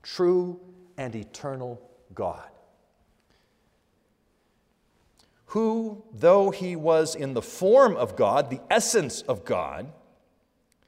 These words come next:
did not count equality with God a thing to be grasped. And, and this verse has caused some to suggest, uh,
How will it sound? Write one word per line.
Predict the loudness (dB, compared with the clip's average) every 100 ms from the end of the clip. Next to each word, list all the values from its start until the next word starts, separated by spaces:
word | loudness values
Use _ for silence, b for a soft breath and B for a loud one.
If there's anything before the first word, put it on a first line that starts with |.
| b b b b -4
did | -2 -2
not | 0 2 0 -4
count | -6 -2 -2 -4 -12 -10
equality | -10 -12 -2 4 6 6 4 0 -4 -4
with | -2 -2 -4 0
God | 0 0 -4 -10 -10 -10 -14 -20 _ _ _ _ -6
a | -6
thing | -6 -2 2 2 0 -4 -4
to | -4
be | -4 -4 -6
grasped. | -6 -6 -4 -2 -4 -6 -12 -14 -20 _ _ _ _ _ _ _ _ -20 b b b b b -4
And, | -4 -4 -8 -6
and | -4 0
this | 2 2 0
verse | 4 6 4 2
has | -2 -2 -6
caused | -4 0 2 0 -4 -8
some | 0 0 0 -6
to | -8
suggest, | -8 -10 -10 -8 -6 -6 -6 -14 -18 b b b b b
uh, | -4 -4